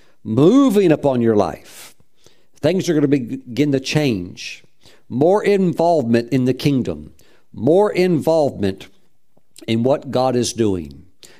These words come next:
Get ready, because breakthrough revival is coming in a tremendous way. A breakthrough anointing. I've had encounters before with the, with the angel called Breakthrough. And when that, those, those encounters take place, you go into a new level,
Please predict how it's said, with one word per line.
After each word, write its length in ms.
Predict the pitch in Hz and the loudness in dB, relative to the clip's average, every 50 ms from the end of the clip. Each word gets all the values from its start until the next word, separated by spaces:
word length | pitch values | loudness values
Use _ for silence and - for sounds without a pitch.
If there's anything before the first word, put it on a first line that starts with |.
| - - | -8 -4
Get 160 | 160 175 - | -2 -2 0
ready, 240 | 151 165 165 147 135 | 0 2 2 2 2
because 320 | 104 131 127 135 123 104 | 0 0 0 0 -2 -2
breakthrough 440 | 87 87 147 160 165 - - 147 147 | -4 -2 -2 -2 -2 -2 -2 -2 0
revival 680 | 131 131 120 98 123 123 139 143 101 95 98 85 80 - - | 0 0 0 0 0 0 0 0 0 -2 -4 -6 -6 -10 -12
is 140 | 110 - | -12 -12
coming 480 | - - - 131 131 131 131 123 120 120 - - - - - - - | -6 -2 0 0 2 2 0 0 -2 -6 -12 -20 -20 -20 -20 -14 -10
in 80 | 113 | -10
a 40 | 113 | -10
tremendous 640 | 110 - - 117 110 120 135 135 117 117 - - - | -8 -6 -4 -2 0 0 0 0 -2 -4 -6 -6 -4
way. 340 | 110 104 90 78 - - - - - - - - - - | -4 -4 -4 -4 -8 -12 -20 -20 -20 -20 -20 -20 -20 -20
A 80 | - - | -18 -10
breakthrough 500 | 127 101 143 160 175 175 - - 151 156 | -4 0 0 0 0 -2 -4 -2 0 2
anointing. 540 | 143 131 131 139 139 135 - 101 - - - - - | 2 2 2 0 0 -2 -4 -8 -8 -10 -14 -12 -6
I've 120 | - 147 143 | -2 0 2
had 140 | 185 196 | 2 2
encounters 520 | 196 180 143 - 165 185 196 165 135 110 - | 2 0 -2 -2 -4 -4 -2 -2 -6 -6 -4
before 400 | - 123 117 - 135 127 123 113 | -4 -4 -4 0 0 0 2 2
with 200 | 104 120 117 - | 0 -2 -2 -2
the, 140 | 120 95 - - - - - - - - - | -6 -8 -8 -12 -20 -20 -20 -20 -20 -12 -6
with 160 | - 131 131 - | -4 -2 -2 0
the 160 | 143 143 139 | 0 0 0
angel 380 | 147 143 160 156 120 - 127 | 0 0 0 0 0 -2 -4
called 580 | 117 - - 120 117 113 117 113 107 - - - | -4 -4 -4 -2 0 2 2 0 0 -4 -8 -16
Breakthrough. 680 | - 95 127 127 143 - - - 107 104 98 80 67 - - - - - - - - - - - - - - - - - | -8 -2 -2 -2 -2 -2 -6 -8 -6 -6 -4 -6 -6 -10 -16 -20 -20 -20 -20 -20 -20 -20 -20 -20 -20 -20 -20 -20 -12 -6
And 240 | 123 120 120 117 110 | -2 0 0 2 2
when 140 | 113 113 117 | 0 0 0
that, 200 | 139 156 165 - | 0 0 -2 -2
those, 380 | 139 147 156 151 - - - - | 0 0 0 0 -4 -6 -6 -4
those 180 | 147 143 120 | -2 -2 -2
encounters 380 | 139 131 127 139 139 139 135 135 | -2 -2 -2 -2 -2 -2 -4 -4
take 260 | - 147 131 - - | -4 -4 -4 -4 -4
place, 440 | - 139 143 131 120 107 - - - - | -2 0 2 2 2 0 -2 -6 -12 -8
you 160 | 139 120 117 | -6 -4 -2
go 220 | 113 139 139 143 | 0 0 2 2
into 280 | 127 127 117 - 139 127 | 0 -2 -2 0 0 0
a 40 | 113 | 0
new 200 | 113 131 135 123 | 2 2 2 4
level, 480 | 127 123 98 95 82 71 - - - | 2 2 0 -4 -8 -10 -10 -16 -20